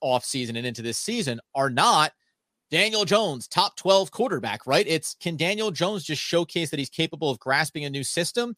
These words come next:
and start to put together positive reps? We, preseason game one, twelve, thirteen practices into a new system. I, I'm not gonna set some bar that he has to reach, but preseason game number two and,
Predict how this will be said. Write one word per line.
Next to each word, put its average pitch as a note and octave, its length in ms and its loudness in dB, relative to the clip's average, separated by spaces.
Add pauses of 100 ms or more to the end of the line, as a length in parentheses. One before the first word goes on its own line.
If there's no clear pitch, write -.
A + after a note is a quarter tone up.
(120)
and C#3+ 140 -6
start D#3+ 240 2
to D3 60 -16
put D#3+ 140 -4
together D3+ 300 0
positive C#3+ 600 -2
reps? F3+ 340 2 (400)
We, G3 160 -6 (580)
preseason G3+ 460 0
game G#3 180 2
one, A3 380 2 (280)
twelve, F#3+ 580 2
thirteen G3+ 480 -2
practices F#3+ 580 -2
into G3 240 -4
a F3+ 40 -6
new F#3 160 -4
system. A3 460 -4 (380)
I, - 140 -10
I'm G3+ 120 0
not G#3 180 4
gonna E3 140 -4
set C#3+ 240 0
some C3+ 180 -4
bar B2 220 4
that A#2 80 -2
he A2+ 60 -6
has A2+ 220 2
to A2+ 100 -10
reach, A#2 340 -6 (120)
but D#3+ 360 6 (580)
preseason A#2+ 360 -6
game A#2 180 -4
number A2 220 -8
two C3+ 380 -4
and, A#2+ 160 -10